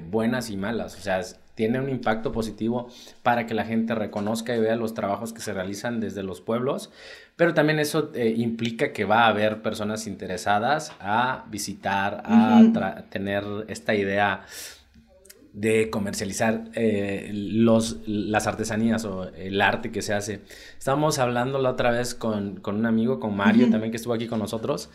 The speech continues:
Speaker 2: Ujú.
Speaker 1: y esta situación de ir a las, a los pueblos y disfrutarlos, o a las localidades, o a disfrutar de la comida, no, no queda nada más en eso de disfrutarlo ya, automáticamente
Speaker 2: Ujú.
Speaker 1: se prende el foquito de decir,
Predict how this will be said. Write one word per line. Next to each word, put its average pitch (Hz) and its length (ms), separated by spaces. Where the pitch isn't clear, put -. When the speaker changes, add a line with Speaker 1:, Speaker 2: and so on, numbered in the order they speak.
Speaker 2:
Ujú. 247 460
Speaker 1:
y 180 480
esta 165 460
situación 151 540
de 147 120
ir 147 180
a 139 140
las, 110 400
a 104 60
los 101 200
pueblos 120 500
y 110 60
disfrutarlos, 113 1000
o 104 60
a 98 60
las 95 140
localidades, 101 880
o 95 80
a 92 320
disfrutar 110 480
de 113 80
la 101 140
comida, 110 580
no, 143 400
no 135 300
queda 165 240
nada 151 240
más 143 180
en 123 160
eso 123 220
de 117 100
disfrutarlo 107 640
ya, 101 200
automáticamente 110 760
Speaker 2:
Ujú. - 60
Speaker 1:
se 110 80
prende 113 320
el 113 60
foquito 113 440
de 104 140
decir, 101 480